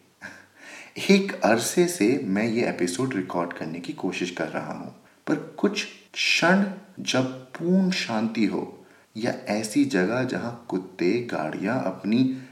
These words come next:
महत्वता न जताए को ढूंढने में मुझे तो भाई मेरी नानी याद आ गई। तो अब finally मैं उन आवाज़ों को नज़रअंदाज करके आपके लिए ये पॉडकास्ट रिकॉर्ड कर रहा हूँ।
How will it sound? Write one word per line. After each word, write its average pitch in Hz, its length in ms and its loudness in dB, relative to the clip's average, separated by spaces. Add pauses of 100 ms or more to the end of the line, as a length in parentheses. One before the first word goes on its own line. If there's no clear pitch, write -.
(120)
महत्वता 123 840 2
न 113 320 4
जताए 82 560 0 (440)
को 113 160 4
ढूंढने 120 600 0
में 160 140 2
मुझे 104 320 -2
तो 98 160 -4
भाई 95 180 -2
मेरी 110 280 -2
नानी 85 540 -6
याद - 220 -8
आ - 100 -2
गई। - 180 -8 (720)
तो 104 100 8
अब 135 460 2
finally 123 500 4
मैं 101 460 0 (220)
उन 160 200 8
आवाज़ों 131 500 6
को 143 140 0
नज़रअंदाज 98 600 2
करके 107 640 0 (420)
आपके 120 420 0
लिए 117 180 2
ये 151 140 0
पॉडकास्ट - 600 -2
रिकॉर्ड 98 360 0
कर 90 160 4
रहा 82 240 0
हूँ। - 320 -10